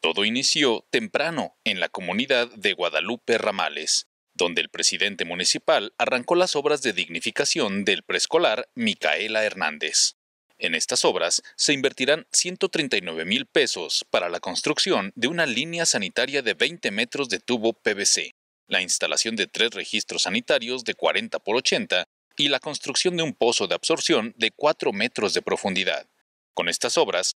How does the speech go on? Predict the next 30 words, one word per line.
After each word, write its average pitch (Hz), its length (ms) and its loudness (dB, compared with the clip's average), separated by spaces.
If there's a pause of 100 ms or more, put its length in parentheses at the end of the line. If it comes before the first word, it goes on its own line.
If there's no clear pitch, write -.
se - 160 2
garantiza 151 500 0
que - 120 -2
los - 180 2
alumnos 95 420 0
de 98 100 2
esta - 220 0
institución 101 580 -2
educativa 82 640 -2 (200)
tengan 107 460 -2
instalaciones 101 720 -2
sanitarias 110 640 -2
adecuadas 98 800 0
y 107 60 -8
dignas. 78 600 -2 (560)
Posteriormente, 90 840 -2 (280)
Carlos 117 280 -2
García 120 480 0 (160)
visitó - 380 0
las 202 160 2
instalaciones 127 600 0
del 95 160 0
sabes 120 540 2
Cándido 160 420 0
Navarro, 117 500 0 (160)
en 95 140 -2
la 85 100 -2
comunidad 82 640 -2
La 104 220 2
Aldea, 85 400 0